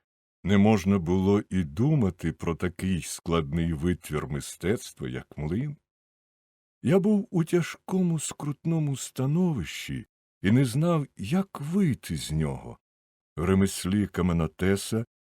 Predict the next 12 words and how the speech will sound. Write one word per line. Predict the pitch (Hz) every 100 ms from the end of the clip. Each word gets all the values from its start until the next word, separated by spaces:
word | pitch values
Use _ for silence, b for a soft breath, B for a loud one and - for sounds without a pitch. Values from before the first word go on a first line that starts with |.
| _ -
я | 92
був | 92 113 104
повним | - 87 87 98 110 127
неуком, | 185 165 98 - 65 - _ _
і, | 101
крім | - 104 98
того, | 107 113 139 -
у | 90
мене | 80 80 95
не | 113
було | 87 73 78
інструментів. | 82 - - 143 180 202 160 - -